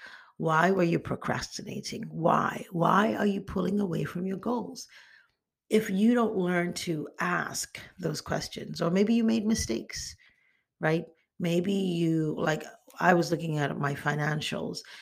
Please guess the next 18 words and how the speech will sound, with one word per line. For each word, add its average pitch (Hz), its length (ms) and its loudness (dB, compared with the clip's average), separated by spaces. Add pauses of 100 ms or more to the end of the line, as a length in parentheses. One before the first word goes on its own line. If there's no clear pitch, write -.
(140)
and 165 80 0
I 160 60 2
realized 170 640 2
I 151 200 2
over-indexed 160 800 0
in 156 100 -6
some - 220 -4
areas, - 520 -8
right? - 240 -8
Just, - 480 -14 (540)
and, 156 500 -6
and 165 160 -2
that 156 160 0
was 160 300 -2
to - 160 -2
me 156 640 -2 (260)
a 185 100 4
learning, 180 540 2